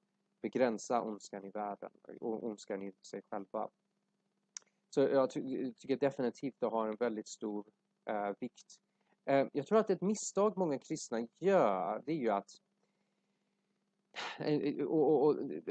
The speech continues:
det här kan eventuellt vara lite kontroversiellt, i, i synnerhet i, i, eh, många amerikanska kyrkor idag är det en mycket stor, häftig diskussion kring det här med vad de kallar social justice och så vidare.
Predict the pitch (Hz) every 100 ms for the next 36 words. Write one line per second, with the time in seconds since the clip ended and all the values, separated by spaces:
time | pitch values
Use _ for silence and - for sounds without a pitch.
0 | - - - 147 165 165 170 - 101 90
1 | 131 131 123 123 113 123 117 107 120 113
2 | 165 160 113 120 113 - 135 113 143 151
3 | 123 117 - - 120 117 - - - -
4 | - - - - 135 131 123 117 - 170
5 | 165 127 - 107 107 101 120 120 110 113
6 | 107 110 120 - 110 - - 107 - -
7 | - - 110 104 - 107 - 127 - 117
8 | 107 101 104 101 101 98 _ _ _ _
9 | _ - 110 101 - 104 95 - 107 -
10 | - 95 - 95 - - 104 101 98 -
11 | - 95 92 - 120 107 104 101 98 104
12 | 104